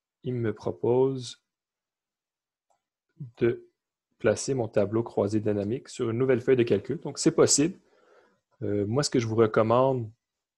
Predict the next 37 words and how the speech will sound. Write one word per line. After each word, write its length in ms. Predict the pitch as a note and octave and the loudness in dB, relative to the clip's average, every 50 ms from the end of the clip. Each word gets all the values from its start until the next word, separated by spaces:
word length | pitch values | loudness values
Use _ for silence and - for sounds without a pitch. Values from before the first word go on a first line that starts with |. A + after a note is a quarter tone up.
| _ _ - | _ _ -4
de 140 | C#3 A2 G2+ | 0 0 0
faire, 560 | - - - A#2 B2 C3 C#3 C3+ B2+ A#2+ - - _ _ _ _ _ | 0 0 0 2 2 2 2 0 -2 -4 -8 -16 _ _ _ _ _
c'est 160 | - - - | -16 -14 -12
sur 160 | A#2+ - D3 | -6 -2 0
la 100 | D#3 F#3 | 2 2
même 200 | F#3 E3 B2+ A#2+ | 4 2 2 0
feuille. 360 | - - G#3 G#3 C3 D3 C3+ B2 - | 0 2 2 2 2 0 -6 -10 -14
Comme 180 | - A2 G#2+ | -16 -14 -12
ça, 120 | - - C3 | -12 -10 -8
ça 120 | - A#2 | -8 -6
va 140 | G#2+ G#2 G#2 | -4 -2 -4
être 160 | G#2 - _ _ _ | -4 -6 _ _ _
proche. 380 | - - G#2+ G#2+ C#3 D3 - - | -12 -6 -4 -4 -2 -2 -4 -2
Mais 100 | A#2 A2 | 0 0
vous 140 | G#2+ A2+ A2+ | 0 0 0
pouvez 220 | - C#3+ D3 E3 | 2 2 2 2
utiliser 260 | D#3+ - - B2 C3 | 0 -2 -2 -2 0
une 140 | C#3 C3+ B2 | 0 0 2
nouvelle 240 | A#2+ A2+ A2+ G#2+ G#2+ | 2 4 4 2 2
feuille. 260 | - - A2 B2 C#3 | 2 2 2 2 2
C'est 180 | - - A#2 - | -2 -8 -6 -4
pas 120 | D3+ C#3+ | -4 -2
très 180 | - - A2 G#2 | -2 -2 -4 -2
grave. 340 | G#2 G2+ G#2+ A#2+ C3 C3 - _ - | -2 -2 -4 -4 -4 -6 -10 _ -8
On 80 | A#2 | -4
va 100 | A2 G#2+ | -2 0
mettre 180 | A2 C3+ C#3+ - | 2 2 2 0
l'emplacement 600 | C3+ A#2+ - A#2 G#2 - - B2 C3 C3+ - _ _ _ | 0 0 0 0 -2 -2 -2 -2 -2 -4 -4 _ _ _
N 380 | - C#3+ C#3+ C#3+ C#3+ D3 D3 D3 - _ _ _ _ _ _ _ _ _ _ _ _ _ _ _ _ _ _ - - _ | -2 -2 0 0 0 -2 -4 -6 -10 _ _ _ _ _ _ _ _ _ _ _ _ _ _ _ _ _ _ -20 -20 _
cinq. 300 | _ - - A#2+ - - _ _ _ _ _ _ _ _ | _ -14 -12 -12 -12 -14 _ _ _ _ _ _ _ _
On 60 | A2+ A2+ | -12 -12
va 20 | |
cliquer 260 | - - - - C#3+ | -12 -10 -6 -6 -4
sur 140 | - - - - - | -4 -6 -8 -6 -6
OK. 180 | G#2+ - - | -6 -4 -4
Et 140 | C3+ E3 - _ _ _ _ _ _ _ _ _ _ _ _ _ _ _ _ _ _ _ _ _ _ _ _ _ - G#2+ G2+ | -6 -6 -8 _ _ _ _ _ _ _ _ _ _ _ _ _ _ _ _ _ _ _ _ _ _ _ _ _ -8 -6 -2
là, 260 | G2+ A2+ C3 D3+ | 0 2 0 0